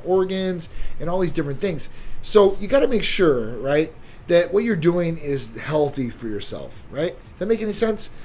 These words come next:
You gotta make sure that you're doing the right things so you can increase longevity. And not only just longevity, but increasing the best you feel through that longevity. So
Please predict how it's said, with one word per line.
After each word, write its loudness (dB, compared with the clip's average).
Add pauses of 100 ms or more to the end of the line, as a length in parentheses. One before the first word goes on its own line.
(180)
You -2
gotta 4
make 2
sure 8
that 6
you're -2
doing 2
the 2
right 2
things -2 (360)
so 4
you -4
can -2
increase -6
longevity. 0 (600)
And 0 (280)
not 2
only 6
just 2
longevity, 2 (360)
but 4
increasing 0 (580)
the 4
best 4 (260)
you -6
feel 2 (140)
through 2
that 6
longevity. -10
So 6